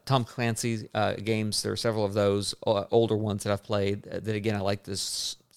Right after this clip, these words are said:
the, the really, um, the stealth aspect of things like that. But I enjoy it because of what I,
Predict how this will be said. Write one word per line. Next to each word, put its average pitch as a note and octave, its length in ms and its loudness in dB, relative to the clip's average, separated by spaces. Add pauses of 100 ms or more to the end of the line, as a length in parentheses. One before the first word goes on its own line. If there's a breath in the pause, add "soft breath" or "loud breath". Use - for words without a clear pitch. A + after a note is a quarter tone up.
(120)
the, G#2 180 -2 (400 soft breath)
the G#2+ 80 -10
really, A2 640 2
um, G2+ 400 -4 (1080)
the A2 100 -4
stealth - 560 2
aspect G#2 400 0
of F#2 60 -8
things G#2+ 200 -4
like F#2+ 140 -6
that. F#2+ 260 -4 (1080 soft breath)
But C3 260 6
I B2 140 4
enjoy A#2+ 580 4
it G#2+ 200 4 (280)
because A2+ 360 0
of G2+ 80 -2
what G2+ 160 2
I, - 140 -4